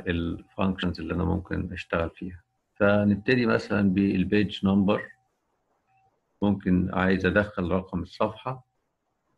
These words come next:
فبدوس على البيج number، فظهر لي هنا add page. لو أنا طلعت بره الخلية ودوست بره كده تتحول إلى رقم واحد اللي هو رقم الصفحة.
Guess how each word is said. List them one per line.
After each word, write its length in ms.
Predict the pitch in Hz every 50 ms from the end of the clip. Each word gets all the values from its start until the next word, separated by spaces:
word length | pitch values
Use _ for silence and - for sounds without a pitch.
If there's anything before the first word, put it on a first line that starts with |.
| _ _ _ _ _ - _ _ _ _ _ _ _ -
فبدوس 380 | 95 95 95 104 117 104 -
على 240 | 98 95 98 98 98
البيج 340 | 98 90 95 98 95 85 87
number، 340 | 87 87 82 78 78 - - - _ _ _ _ _ _ _ _ _ _
فظهر 380 | 98 92 98 98 107 123 127
لي 240 | 117 113 98 98 107
هنا 280 | 110 110 107 110 - -
add 380 | 101 101 101 101 101 - - -
page. 540 | 95 85 80 - - - - - - _ _ _ - _ _ _ _ _ _ _ _ _ _ _ _ _ _ _ _ _ _ _ _ _ _ _ _ _ _ _ _ _ _ _ _ _ -
لو 140 | 92 98
أنا 100 | 110 120
طلعت 360 | 107 - - 127 131 131 - 110
بره 280 | 98 107 110 104 104
الخلية 640 | 98 92 - - 104 95 95 101 110 123 139 147 - _ _ _ _ _ _ _ _ _ _ _ _ _ _ -
ودوست 360 | 98 92 101 101 - - -
بره 260 | 90 92 95 92 92
كده 480 | 92 - 117 - - - 139 135 - - - _ _ _ _ _ _
تتحول 520 | - 92 - - - 110 110 110 110 107
إلى 480 | 104 104 95 87 90 90 90 90 92 - _ _ _ _ _ _
رقم 460 | - 117 92 95 92 - - - 85 87
واحد 320 | 101 117 127 - - 110
اللي 140 | 98 95 92
هو 160 | 95 98 95
رقم 300 | 90 92 92 - 98 92
الصفحة. 640 | 87 - - - - - 101 - _ _ _ _